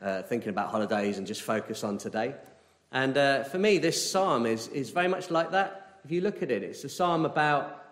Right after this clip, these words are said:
uh, a longing, a, a longing to dwell, to be somewhere, to be somewhere wonderful,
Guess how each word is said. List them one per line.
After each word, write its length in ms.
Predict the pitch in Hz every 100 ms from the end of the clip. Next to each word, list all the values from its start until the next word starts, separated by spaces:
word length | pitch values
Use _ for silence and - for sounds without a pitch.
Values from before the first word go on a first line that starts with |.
| -
uh, 120 | 135
a 60 | 123
longing, 440 | 151 190 143 107
a, 140 | 110 113
a 40 | 127
longing 380 | 151 156 143
to 140 | 131 139
dwell, 420 | 131 147 143 117
to 100 | -
be 280 | 110 147 147
somewhere, 500 | 147 123 110 101 92
to 100 | -
be 240 | 120 139 135
somewhere 340 | - 123 123
wonderful, 560 | 123 139 127 - 92